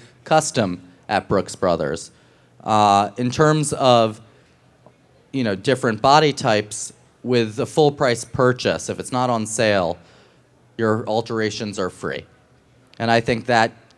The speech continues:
can work for different body types. Uh, with my David's Bridal line,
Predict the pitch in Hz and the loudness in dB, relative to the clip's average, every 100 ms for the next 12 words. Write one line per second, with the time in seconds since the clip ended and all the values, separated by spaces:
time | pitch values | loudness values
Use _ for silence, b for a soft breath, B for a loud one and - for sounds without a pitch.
0 | _ - 113 110 110 104 - 98 92 104 | _ -6 -4 0 0 -2 -4 -4 -4 -4
1 | 92 92 87 80 - 80 65 - - - | -2 0 0 -2 -6 -8 -8 -10 -12 -14
2 | b b b - 101 98 113 113 123 135 | b b b -2 0 2 2 0 0 0
3 | 151 147 113 - 123 120 147 131 107 101 | 0 0 -2 0 4 6 6 4 4 4
4 | 101 95 | 2 -2